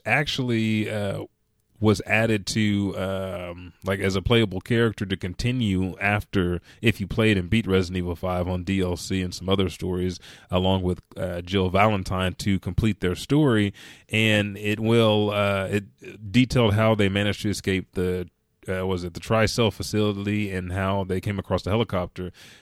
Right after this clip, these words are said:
they used to rescue Chris and Shiva from the, uh, volcano at the end of Resident Evil five. So, um, sole surviving brother. I mean, L L Cool J, I think, was the first. I think he survived,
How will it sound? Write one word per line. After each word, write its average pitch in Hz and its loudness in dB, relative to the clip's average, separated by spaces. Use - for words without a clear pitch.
they 101 4
used 101 4
to 95 -2
rescue 92 0
Chris 90 -4
and 87 -12
Shiva 90 -4
from 92 -4
the, 90 -4
uh, 98 -8
volcano 92 -2
at 90 -4
the 92 -6
end 95 -2
of 90 -4
Resident 90 -4
Evil 87 -10
five. 90 -10
So, 87 0
um, 92 -4
sole 92 0
surviving 95 2
brother. 131 4
I 98 -6
mean, 101 -4
L 120 2
L 117 4
Cool 131 2
J, 131 2
I 120 0
think, 131 -2
was 131 -2
the 120 0
first. 143 0
I - -8
think 131 2
he 156 0
survived, 151 2